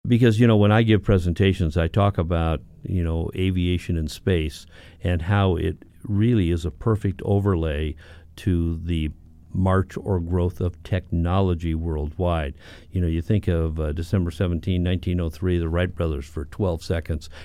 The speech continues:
and a hundred and twenty feet on the first flight, and that was a hundred and twenty years ago.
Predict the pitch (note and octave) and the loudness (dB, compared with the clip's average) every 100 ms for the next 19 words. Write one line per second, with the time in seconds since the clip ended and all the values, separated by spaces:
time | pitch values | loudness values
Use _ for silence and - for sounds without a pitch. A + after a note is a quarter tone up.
0 | - G2 E2 D#2+ G2 F#2 E2 - F#2+ F2 | -6 -4 -2 0 0 2 -2 -2 0 0
1 | D2 F#2+ E2 D#2 D#2 - F2+ - - B2 | -2 -2 -2 -2 -4 -4 -4 -4 -2 0
2 | F#2+ D#2+ - - - - - F2 F2+ E2 | 0 -2 -10 -20 -20 -14 -6 -2 -2 -2
3 | E2 D#2 G#2 G2 G2 F#2 E2 - F#2 F2+ | -4 -2 0 2 2 0 -2 -4 -2 0
4 | E2+ D#2+ F#2 G#2 F2 E2+ D2 C2+ D2+ | -2 -2 0 2 0 -2 -4 -6 -6